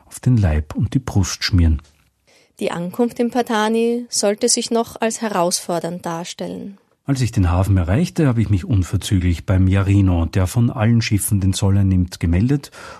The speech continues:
Speaker 1: und ihm gesagt, was ich zum Handeln mitgebracht habe. Darauf hat er mich gebeten, wieder auf mein Schiff zu gehen, was ich tat.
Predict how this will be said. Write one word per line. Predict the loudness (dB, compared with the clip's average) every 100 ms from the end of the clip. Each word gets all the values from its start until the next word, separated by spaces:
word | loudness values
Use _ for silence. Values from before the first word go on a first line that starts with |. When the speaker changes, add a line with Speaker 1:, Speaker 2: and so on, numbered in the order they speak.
| -4
Speaker 1:
und | 0
ihm | 0
gesagt, | 0 0 -2 -2 -10 -4
was | -2 0
ich | -2
zum | 2 2
Handeln | 2 2 4 2
mitgebracht | 2 -4 -8 -4 -4 -4 -4
habe. | -2 2 0 -2 _ _ _ -4
Darauf | 0 0 0
hat | -2 0
er |
mich | 0 0
gebeten, | -2 0 0 0 0 0
wieder | 2 0
auf | 0
mein | 0
Schiff | 0 -2 -4
zu | -6
gehen, | 0 2 2 0
was | -2 -2
ich | -2 -4 -10
tat. | -6 -4 -4 -8 -20